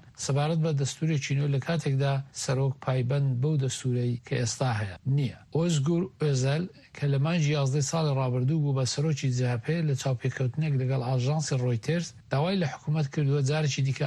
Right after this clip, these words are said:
ئاستی کەمترین موچە بەرز کاتەوە. دوای ئەوەی ئەردۆغان و پارتی داد و گەشە پێدان ڕاگەیان ئەم ساڵ دەستوری تورکیا دادەڕێژنەوە بە شێوەیە کە دەستوری تورکیا زاڵ بێ بەسەر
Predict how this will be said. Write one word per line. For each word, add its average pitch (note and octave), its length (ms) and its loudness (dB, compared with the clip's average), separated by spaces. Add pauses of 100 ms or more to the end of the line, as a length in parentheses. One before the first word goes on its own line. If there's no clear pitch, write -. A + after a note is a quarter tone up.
ئاستی D#3 360 -2
کەمترین B2+ 440 0
موچە B2+ 320 0
بەرز C#3+ 280 0
کاتەوە. A2+ 400 -2 (260)
دوای E3+ 220 0
ئەوەی F3+ 220 2
ئەردۆغان D3 420 2
و C#3 140 0
پارتی D#3 400 0
داد D3+ 200 2
و B2+ 140 2
گەشە B2 320 -2
پێدان C3 340 2
ڕاگەیان C3 500 2 (240)
ئەم D3+ 220 0
ساڵ C3 240 0
دەستوری D3 460 0
تورکیا C3 340 0 (140)
دادەڕێژنەوە B2+ 720 0 (440)
بە C#3+ 160 0
شێوەیە D#3 380 0
کە D#3 160 -2
دەستوری D3+ 400 0
تورکیا C#3 340 0 (120)
زاڵ E3+ 220 2
بێ D3 120 2
بەسەر C3 240 -2